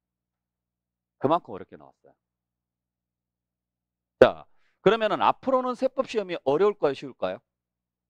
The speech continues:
앞으로 더 어려워져요. 네, 어려워진다라는 게 여러분들이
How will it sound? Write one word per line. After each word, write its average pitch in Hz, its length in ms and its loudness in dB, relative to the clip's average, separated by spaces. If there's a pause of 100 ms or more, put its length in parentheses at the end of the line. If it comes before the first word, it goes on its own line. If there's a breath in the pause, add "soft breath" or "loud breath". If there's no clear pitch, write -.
(500)
앞으로 131 260 2
더 113 140 -10
어려워져요. 92 520 -12 (1080)
네, 143 280 8
어려워진다라는 160 960 2
게 117 320 0
여러분들이 190 400 0